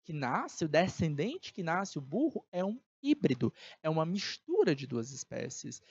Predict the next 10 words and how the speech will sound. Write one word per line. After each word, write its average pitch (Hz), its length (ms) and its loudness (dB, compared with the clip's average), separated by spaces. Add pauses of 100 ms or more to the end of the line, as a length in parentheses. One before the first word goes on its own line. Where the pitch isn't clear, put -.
(160)
E, 202 60 2
portanto, 175 800 6
por 165 160 -4
ser 170 140 0
uma 156 100 2
mistura 302 500 2
de 190 80 -4
duas 151 220 0
espécies, 226 640 -4
não 233 400 -2